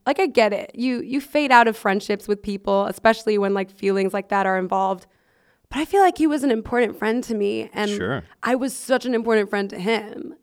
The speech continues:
Speaker 1: you know? Like, you reached out to me when you were,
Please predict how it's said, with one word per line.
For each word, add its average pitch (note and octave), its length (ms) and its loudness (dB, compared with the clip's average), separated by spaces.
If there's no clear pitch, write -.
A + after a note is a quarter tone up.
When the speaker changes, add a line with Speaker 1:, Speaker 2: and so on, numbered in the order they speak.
Speaker 1:
you G#3 140 0
know? G3 420 -2
Like, A3 460 2
you C4+ 220 6
reached D#4 260 4
out C#4 200 8
to C4 80 0
me A#3+ 140 4
when G#3+ 140 6
you G#3 100 4
were, G3+ 220 2